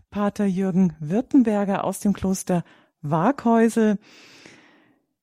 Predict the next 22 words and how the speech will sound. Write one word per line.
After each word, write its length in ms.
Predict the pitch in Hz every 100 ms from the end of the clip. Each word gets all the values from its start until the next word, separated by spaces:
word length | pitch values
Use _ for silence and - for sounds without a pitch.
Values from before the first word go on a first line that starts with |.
| _
Ich 140 | 240
darf 160 | 302 -
Ihnen 260 | 262 254
jetzt 180 | 226 -
schon 100 | 240
mal 80 | 220
an 60 |
dieser 180 | 208 208
Stelle 420 | 208 - 185 185
einen 400 | - 165 165 165 156 _ -
gesegneten 480 | 170 185 - -
Sonntag 640 | 151 147 165 254 269 262 254
wünschen, 520 | 202 208 220 220 - 208
mich 180 | 185 -
von 160 | 180
Ihnen 300 | 160 165 151 - _
verabschieden. 1040 | _ - - - 240 - - 226 226 220 208
Claudia 380 | - 160 151
Kiesel 340 | 147 - 254 240
ist 180 | 220 -
mein 200 | 190 185
Name. 340 | 175 175 170